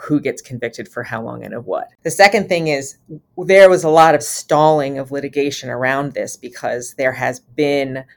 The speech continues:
bad decisions at the Supreme Court that nobody felt like the Supreme Court was ready to overturn. One of the, you know, bad decisions of the Supreme Court looked at lifetime felony disenfranchisement and said,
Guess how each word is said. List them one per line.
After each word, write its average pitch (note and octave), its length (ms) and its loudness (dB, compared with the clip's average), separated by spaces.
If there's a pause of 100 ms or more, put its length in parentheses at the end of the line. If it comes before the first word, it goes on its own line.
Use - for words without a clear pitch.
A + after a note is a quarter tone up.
(180)
bad C#3+ 300 6
decisions C3+ 440 -6
at B2 100 -14
the B2+ 80 -10
Supreme B2 420 -14
Court C#3+ 400 2
that - 160 -10
nobody C#3 300 -6
felt C#3+ 260 0
like B2+ 140 -4
the B2+ 80 -12
Supreme B2+ 320 -16
Court B2 200 -10
was B2+ 160 -16
ready B2 220 -8
to B2 120 -12
overturn. - 600 -14
One D#3+ 320 4
of D3 220 2
the, C3+ 340 4
you D3 80 -6
know, C3+ 160 -2
bad C3+ 480 4
decisions C3 680 -8
of B2 60 -16
the A#2+ 40 -18
Supreme B2+ 400 -14
Court D3 480 0
looked E3 320 4
at G#2 260 2
lifetime B2 440 -6
felony A#2+ 260 -10
disenfranchisement A#2+ 760 -16
and B2 140 -14
said, G#2+ 240 -8